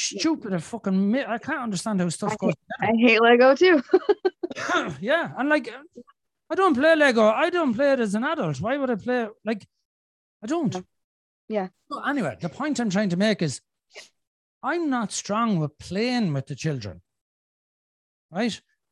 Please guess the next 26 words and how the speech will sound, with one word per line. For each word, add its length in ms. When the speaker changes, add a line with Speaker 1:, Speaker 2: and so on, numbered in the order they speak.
Speaker 1:
I'm 180
good 180
Speaker 2:
Mm-hmm. 100
Speaker 1:
at 60
colouring 380
in. 460
I'm 140
good 200
at, 280
um, 680
playing 260
board 340
games. 480
But 100
not 180
Speaker 2:
Mm-hmm. 60
Speaker 1:
every 160
day 100
my 140
children 340
want 140
to 60
play 160
board 240
games. 260
Speaker 2:
Mm-hmm. 260